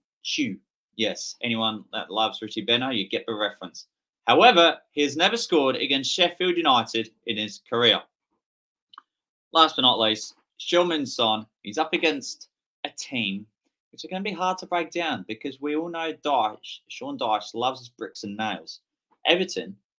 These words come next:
have had four clean sheets in a row and do also a rank top four for the best away records,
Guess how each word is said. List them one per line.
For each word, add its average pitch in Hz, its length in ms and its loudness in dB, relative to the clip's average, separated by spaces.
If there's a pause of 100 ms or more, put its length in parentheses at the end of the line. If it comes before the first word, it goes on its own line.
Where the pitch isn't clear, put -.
(140)
have 120 120 -12
had - 120 -20
four 147 220 -2
clean 131 240 -6
sheets 123 340 -8
in 113 80 -4
a 107 40 -6
row 101 260 -2 (400)
and 170 400 0
do 165 240 2
also 127 540 0 (880)
a 113 60 -6
rank 113 420 -4
top - 320 -4
four 101 360 -2 (120)
for 107 120 -8
the - 300 -14
best - 320 -4
away 104 300 0
records, 98 640 -8